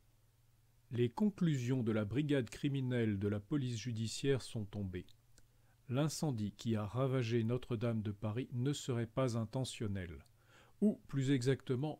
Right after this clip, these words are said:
les enquêteurs n'ont pas trouvé d'indices qui permettraient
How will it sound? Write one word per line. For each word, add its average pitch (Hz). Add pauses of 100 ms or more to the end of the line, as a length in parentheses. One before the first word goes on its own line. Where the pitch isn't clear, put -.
(100)
les 127
enquêteurs 131
n'ont 110
pas 98
trouvé 123
d'indices 123
qui -
permettraient 107